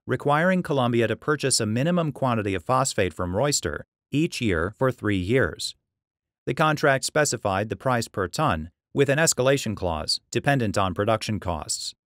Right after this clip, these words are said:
After the parties signed the contract, the market price for phosphate collapsed. Consequently, in the contract's first year, Columbia ordered less than ten percent of the phosphate it had agreed to buy.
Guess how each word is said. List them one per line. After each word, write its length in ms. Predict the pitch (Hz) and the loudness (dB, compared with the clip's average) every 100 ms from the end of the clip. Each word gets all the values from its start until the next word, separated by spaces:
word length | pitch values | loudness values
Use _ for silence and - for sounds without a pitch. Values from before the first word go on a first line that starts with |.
| _ _ _ _ _ _ _ _ _ | _ _ _ _ _ _ _ _ _
After 240 | - 160 226 | -2 0 2
the 100 | 202 | 2
parties 360 | 165 147 139 | 4 2 2
signed 280 | - 127 120 | 2 2 0
the 60 | - | -2
contract, 680 | - 160 151 95 78 - - _ _ | 0 0 0 -2 -2 -8 -20 _ _
the 80 | - | -2
market 380 | 139 160 196 196 | 2 2 2 -2
price 300 | 170 139 123 | 0 0 0
for 160 | - 104 | 0 0
phosphate 640 | 139 170 - 85 80 - _ | 2 0 0 -4 -6 -10 _
collapsed. 640 | - 123 143 95 - - - _ _ _ _ _ | -2 2 2 0 -4 -12 -14 _ _ _ _ _
Consequently, 760 | - 147 - - 147 131 87 90 _ _ | -2 0 0 0 0 0 -2 -4 _ _
in 100 | 131 | -2
the 80 | 139 | 0
contract's 560 | 151 147 - 135 120 - | 0 0 2 2 2 0
first 360 | 135 110 - | 0 0 0
year, 360 | 139 170 87 - _ _ _ | 0 0 0 -6 _ _ _
Columbia 420 | 139 156 175 165 | -2 0 2 4
ordered 400 | 143 135 131 127 | 4 2 2 0
less 280 | 120 139 175 | 2 2 2
than 200 | - 117 | 0 -2
ten 260 | - 143 170 | 0 -2 0
percent 400 | 127 117 139 127 | -2 0 0 0
of 80 | 101 | -2
the 100 | 92 | -2
phosphate 580 | 123 143 - 85 80 - | 0 0 0 -4 -6 -4
it 120 | 117 | -4
had 140 | 120 | -2
agreed 320 | 107 113 104 80 | -4 -2 -2 -2
to 100 | 85 | -2
buy. 400 | 104 110 80 | 0 0 -4